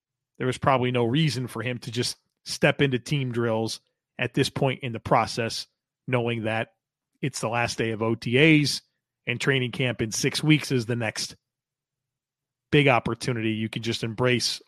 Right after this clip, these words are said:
Stefon Diggs then. So Stefon Diggs practices, individual drills, team makes an exception about allowing credentialed media to share that Stefon Diggs was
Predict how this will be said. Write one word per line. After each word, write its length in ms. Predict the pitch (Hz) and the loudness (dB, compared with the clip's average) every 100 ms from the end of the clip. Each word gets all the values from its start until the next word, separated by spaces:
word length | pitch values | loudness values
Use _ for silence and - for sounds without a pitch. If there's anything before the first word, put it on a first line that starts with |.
| _ _ _ - | _ _ _ -16
Stefon 460 | - 135 - 120 113 | 0 2 4 0 2
Diggs 280 | 113 98 - | 0 -2 -6
then. 200 | 92 92 _ _ _ _ _ _ _ _ _ _ _ _ _ _ _ | -8 -10 _ _ _ _ _ _ _ _ _ _ _ _ _ _ _
So 100 | - | 4
Stefon 400 | 180 254 214 240 | 8 10 10 10
Diggs 240 | 202 202 - | 12 10 10
practices, 880 | 233 220 208 190 202 202 190 - - | 6 6 6 4 10 10 10 4 2
individual 520 | 180 180 196 180 175 | 4 8 8 6 4
drills, 680 | 156 196 196 185 156 - - | 4 4 4 2 -2 -6 -4
team 260 | - 196 185 | 0 2 2
makes 300 | 175 - 160 | 2 0 -2
an 80 | 147 | -2
exception 720 | - 185 170 - 190 180 165 _ _ _ _ _ _ - | 0 0 2 2 2 2 -2 _ _ _ _ _ _ -6
about 240 | 131 135 | 0 2
allowing 360 | 131 156 165 156 | 4 4 2 2
credentialed 420 | 160 156 - 135 | 2 2 0 -2
media 560 | 143 190 175 170 165 156 | 0 2 4 6 6 2
to 420 | - 127 117 113 - | -2 -2 -2 -2 -6
share 380 | - 175 180 | -4 -2 0
that 140 | 175 165 | 0 0
Stefon 440 | - 156 160 147 | 0 0 2 2
Diggs 280 | 143 147 120 | 2 0 0
was 280 | 131 123 | 0 0